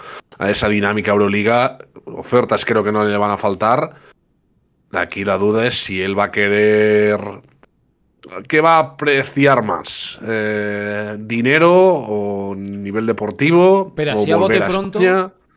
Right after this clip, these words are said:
Speaker 2: eso es, es que bote pronto, opciones así muy reales puede tener. Es que lo tengo apuntado, he estado haciéndole, dándole vueltas.
Speaker 1: Puede,
Speaker 2: Bueno,
Speaker 1: puede
Speaker 2: para
Speaker 1: haber,
Speaker 2: empezar,
Speaker 1: puede, puede haber unas, puede haber unas cuantas, ¿eh?
Speaker 2: para empezar, a Belgrado solo puede ir a uno de los dos sitios.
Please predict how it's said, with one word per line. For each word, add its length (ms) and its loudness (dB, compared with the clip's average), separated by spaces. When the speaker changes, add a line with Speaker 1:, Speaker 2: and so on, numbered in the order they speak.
Speaker 2:
eso 200 -8
es, 140 -8
es 100 -14
que 120 -2
bote 240 -4
pronto, 560 -12
opciones 540 -6
así 220 -4
muy 240 -2
reales 680 -6
puede 260 -2
tener. 320 -8
Es 100 -14
que 80 -10
lo 60 -6
tengo 140 -8
apuntado, 280 -12
he 40 -10
estado 200 -8
haciéndole, 340 -10
dándole 260 -10
vueltas. 320 -14
Speaker 1:
Puede, 200 0
Speaker 2:
Bueno, 200 2
Speaker 1:
puede 240 4
Speaker 2:
para 120 6
Speaker 1:
haber, 120 2
Speaker 2:
empezar, 280 4
Speaker 1:
puede, 20 -8
puede 160 4
haber 160 2
unas, 280 -2
puede 260 2
haber 140 4
unas 240 -2
cuantas, 460 -2
¿eh? 140 -10
Speaker 2:
para 160 2
empezar, 520 -2
a 80 -6
Belgrado 760 -4
solo 280 -4
puede 160 -2
ir 40 -2
a 40 -4
uno 180 -6
de 60 -6
los 120 -10
dos 120 -14
sitios. 420 -20